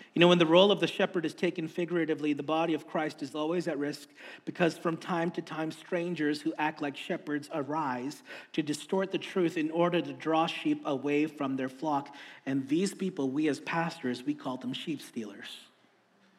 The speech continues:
Let me tell you, in this church, in the seven years I've been here, there have been many sheep stealers. I'll be honest with you. I've seen them, I've met them, I've talked to them, I've told some to leave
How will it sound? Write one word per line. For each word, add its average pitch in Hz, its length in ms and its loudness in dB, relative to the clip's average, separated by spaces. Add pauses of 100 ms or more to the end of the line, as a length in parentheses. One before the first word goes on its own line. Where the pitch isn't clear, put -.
(580)
Let 147 180 4
me 233 80 10
tell 247 240 10
you, 165 320 6 (280)
in 147 160 0
this 214 200 6
church, 208 240 4
in 147 80 -2
the 143 60 -2
seven 208 400 0
years 233 200 2
I've 214 180 2
been 185 200 -4
here, 143 240 -6 (320)
there 175 160 4
have 165 200 0
been 151 200 0
many 160 220 0
sheep 147 220 -4
stealers. - 460 -12 (720)
I'll 147 120 0
be 175 100 4
honest 151 340 4
with 123 220 -10
you. 113 140 -14 (240)
I've 151 160 -2
seen 185 320 -2
them, 170 180 -2
I've 143 240 0
met 151 220 -4
them, 147 180 -6
I've 139 160 -6
talked 143 260 -4
to 147 40 -6
them, 127 260 -8 (300)
I've 139 140 -2
told 160 200 0
some 139 160 -2
to 127 80 -6
leave 117 320 -4